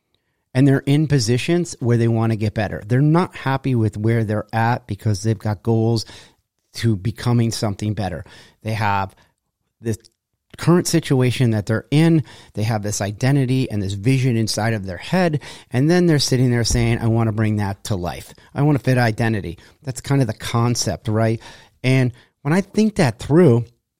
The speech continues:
it's like, that's painful. That, that's emotional.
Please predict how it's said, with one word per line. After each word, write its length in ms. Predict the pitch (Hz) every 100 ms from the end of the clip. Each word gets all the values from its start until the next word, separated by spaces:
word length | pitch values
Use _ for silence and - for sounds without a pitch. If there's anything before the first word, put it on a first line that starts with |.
| _ _ _ _ _ _ _
it's 240 | 117 - 101
like, 140 | 104 _ _ _ _ _ _ _ _ _ _
that's 220 | - 147 -
painful. 800 | - 139 175 214 107 78 - - -
That, 140 | 131
that's 180 | 131 127
emotional. 760 | 127 127 190 - 175 123 -